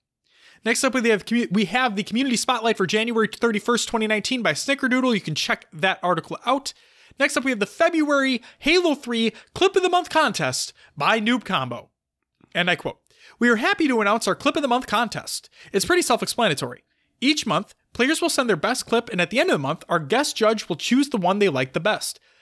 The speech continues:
Judges will be a different member of the Halo community and will change each month. This month's judge is con-, and is content creator and analyst Shyway. Here are the rules. Clip must be from Halo three. Game will change each month based on the number of entries,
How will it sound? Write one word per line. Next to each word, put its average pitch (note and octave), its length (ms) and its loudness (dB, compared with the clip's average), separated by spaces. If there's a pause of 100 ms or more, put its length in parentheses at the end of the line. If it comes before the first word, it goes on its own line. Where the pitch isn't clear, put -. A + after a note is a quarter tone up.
(140)
Judges B3+ 320 2
will B3 80 0
be G#3 120 2
a F3+ 40 4
different A3+ 280 0
member A3+ 220 2
of F#3+ 80 2
the F3 60 2
Halo F#3+ 260 2
community C4+ 480 0
and E3+ 140 -2
will D#3+ 100 0
change A3+ 400 -2
each F3+ 280 -4
month. G3 240 -2 (340)
This C4+ 220 0
month's C#4+ 220 0
judge B3 320 0
is E3+ 120 -4
con-, - 200 -4
and F#3 300 -2
is F3 160 0
content C#4+ 360 -2
creator B3 300 0
and F#3 80 -2
analyst A#3+ 400 0
Shyway. C#3 460 -2 (260)
Here D4+ 180 4
are D4 60 4
the A#3+ 80 0
rules. F3+ 420 0 (320)
Clip F4+ 260 0
must C4 220 -2
be C#4 100 0
from G3+ 140 -6
Halo G3+ 260 0
three. G#3+ 320 -2 (520)
Game C4 200 2
will D4+ 100 0
change A#3+ 380 -4
each G#3 220 -4
month F3 300 -2
based G3 280 -2
on G#3 100 -2
the G3 60 -2
number D3+ 220 0
of D#3+ 80 2
entries, - 460 -4